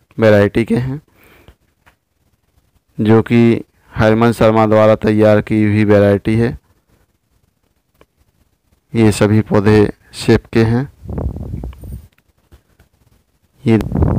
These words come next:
कितनी अच्छी variety हैं। साथियों, अ, सेब की गर्म क्षेत्र में variety तैयार हो रही है।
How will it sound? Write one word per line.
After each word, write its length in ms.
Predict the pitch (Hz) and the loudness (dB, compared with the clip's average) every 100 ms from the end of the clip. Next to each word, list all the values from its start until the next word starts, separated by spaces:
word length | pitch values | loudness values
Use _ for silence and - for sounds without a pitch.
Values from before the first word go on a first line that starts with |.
| - - _ _ _ _ | -4 -6 _ _ _ _
कितनी 300 | - - 113 | -12 -2 0
अच्छी 520 | 110 - - 113 110 - - - - 113 | 0 0 0 2 2 0 -8 -12 -12 -2
variety 460 | 104 98 101 101 | 2 4 2 0
हैं। 380 | 107 107 104 - _ _ _ - _ _ _ _ _ _ _ _ - | 0 0 -2 -6 _ _ _ -20 _ _ _ _ _ _ _ _ -8
साथियों, 460 | - 131 170 180 - - | -2 -2 -2 -4 -6 -2
अ, 280 | 139 131 127 | 2 2 0
सेब 420 | - - 147 143 | -2 0 0 0
की 460 | - 139 139 135 - _ _ - _ _ _ _ _ _ _ - | -2 0 0 -2 -6 _ _ -20 _ _ _ _ _ _ _ -8
गर्म 360 | 107 127 135 139 | -2 2 2 0
क्षेत्र 340 | - 123 - | -4 -6 -4
में 100 | 120 | -2
variety 440 | 113 113 110 107 | 2 4 2 0
तैयार 380 | 110 110 107 107 | -4 -2 0 0
हो 180 | 104 98 | 0 0
रही 200 | 101 101 | 0 0
है। 100 | 127 | -4